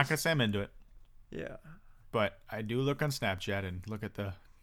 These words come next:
Speaker 2: the sign compatibility <laughs> of
Speaker 1: I still don't know
Speaker 2: girls
Speaker 1: what
Speaker 2: I think
Speaker 1: I,
Speaker 2: are
Speaker 1: I still don't
Speaker 2: attractive.
Speaker 1: know what time I was born, so I don't, I don't fucking, I don't know. <laughs>
Speaker 2: I definitely, I feel so pathetic when I, like, <laughs> go to a girl I find cute, like, her profile. I'm like, "Oh,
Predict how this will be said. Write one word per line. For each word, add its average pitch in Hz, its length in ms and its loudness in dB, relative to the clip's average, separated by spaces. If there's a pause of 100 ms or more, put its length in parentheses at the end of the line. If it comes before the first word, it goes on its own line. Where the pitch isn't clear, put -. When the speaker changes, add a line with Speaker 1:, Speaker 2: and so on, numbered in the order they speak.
Speaker 2:
the 127 180 0
sign 117 360 0
compatibility 107 720 0 (340)
<laughs> - 400 -8
of 113 260 0
Speaker 1:
I 147 100 6
still 214 200 4
don't 214 140 4
know 185 180 10
Speaker 2:
girls 131 200 8
Speaker 1:
what 170 100 12
Speaker 2:
I 131 80 4
think 139 160 4
Speaker 1:
I, 170 120 6
Speaker 2:
are - 40 10
Speaker 1:
I 180 60 8
still 123 160 4
don't 214 100 12
Speaker 2:
attractive. 214 100 10
Speaker 1:
know 190 100 10
what 165 200 8
time 160 320 6
I 151 40 4
was 139 140 2
born, 117 500 0
so - 300 2
I 139 80 8
don't, 143 200 0 (680)
I - 40 -4
don't 147 140 -2
fucking, 135 480 0 (380)
I 165 60 -4
don't 147 160 2
know. 131 300 4 (220)
<laughs> - 20 -8
Speaker 2:
I 131 80 4
definitely, 170 460 6 (200)
I 123 80 4
feel 160 160 2
so 151 160 4
pathetic 117 500 0
when 101 120 -4
I, - 20 -2
like, 98 340 -2 (140)
<laughs> 131 140 0
go 135 140 6
to 131 100 4
a 123 40 2
girl 123 220 4
I 120 60 4
find 113 320 2
cute, 117 300 0
like, 104 300 0 (460)
her 131 80 2
profile. 127 720 6 (180)
I'm 120 60 -6
like, 113 220 -2 (340)
"Oh, 92 160 -2